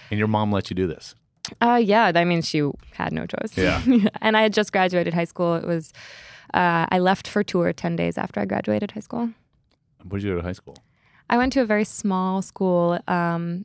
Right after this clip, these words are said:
Speaker 2: in Rockland County, New York.
Speaker 1: Hmm.
Speaker 2: It was called Rockland Country Day School.
Speaker 1: All right.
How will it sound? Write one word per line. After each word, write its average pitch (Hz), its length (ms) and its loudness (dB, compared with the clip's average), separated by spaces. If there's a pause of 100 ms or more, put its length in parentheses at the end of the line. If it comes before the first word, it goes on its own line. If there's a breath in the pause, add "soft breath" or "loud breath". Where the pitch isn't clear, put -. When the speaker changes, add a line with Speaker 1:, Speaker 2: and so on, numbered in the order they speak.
Speaker 2:
in 175 160 -4
Rockland 175 340 -6
County, 208 260 -4
New 247 140 -4
York. 294 180 -6
Speaker 1:
Hmm. 208 160 -2 (400)
Speaker 2:
It 196 120 -4
was 202 100 -8
called 185 220 -4
Rockland 180 400 -4
Country 190 260 -6
Day 202 100 -6
School. 202 320 -6 (200)
Speaker 1:
All 82 100 -8
right. 110 260 -4